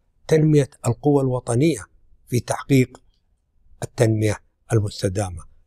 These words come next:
قراءة الأحداث بدون عواطف. التحديات،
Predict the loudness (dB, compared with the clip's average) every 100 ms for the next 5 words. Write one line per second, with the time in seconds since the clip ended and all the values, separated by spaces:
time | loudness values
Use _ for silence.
0 | _ 0 2 0 -2 -2 -2 0 0 0
1 | -4 -2 0 2 2 0 -2 -10 -20 _
2 | _ _ _ _ _ _ _ _ _ _
3 | -10 -6 -6 -2 2 2 0 -6